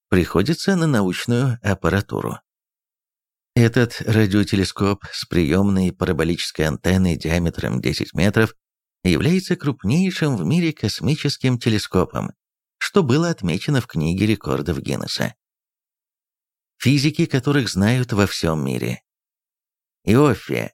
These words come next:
Абрам Фёдорович. Годы жизни: тысяча восемьсот восьмидесятый,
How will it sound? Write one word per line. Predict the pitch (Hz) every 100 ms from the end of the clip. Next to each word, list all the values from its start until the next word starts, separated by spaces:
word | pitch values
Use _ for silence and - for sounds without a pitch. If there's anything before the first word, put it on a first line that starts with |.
| -
Абрам | 104 87 117 120
Фёдорович. | - 120 - 60 50 - - _ _ _ -
Годы | 95 127 143 131
жизни: | 117 110 123 104 - _ _
тысяча | 113 - 95 95
восемьсот | 85 - 85 85
восьмидесятый, | 80 - 82 - - 147 170 143